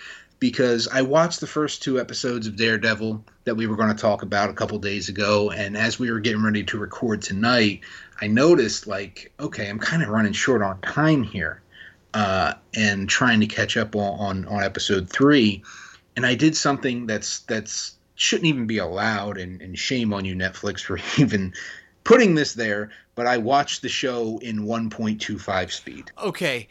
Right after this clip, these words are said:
Speaker 2: here's where I'm gonna call you out. <laughs> Because that is how you listen to all podcasts, so why is
Speaker 1: Yeah,
Speaker 2: it
Speaker 1: but
Speaker 2: not
Speaker 1: that's a
Speaker 2: okay for T V?
Speaker 1: podcast.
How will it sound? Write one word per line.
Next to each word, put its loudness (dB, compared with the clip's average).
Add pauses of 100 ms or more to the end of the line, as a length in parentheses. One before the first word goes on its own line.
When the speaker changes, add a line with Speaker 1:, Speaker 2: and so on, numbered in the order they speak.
Speaker 2:
here's 0
where 4
I'm 0
gonna 0
call -4
you 0
out. 0
<laughs> 0 (1800)
Because 2
that 4
is 4
how 6
you 0
listen 2
to -6
all 0
podcasts, -4
so -2
why 0
is 2
Speaker 1:
Yeah, 2
Speaker 2:
it 0
Speaker 1:
but 2
Speaker 2:
not 4
Speaker 1:
that's 2
a 2
Speaker 2:
okay -2
for 2
T -4
V? -4
Speaker 1:
podcast. -18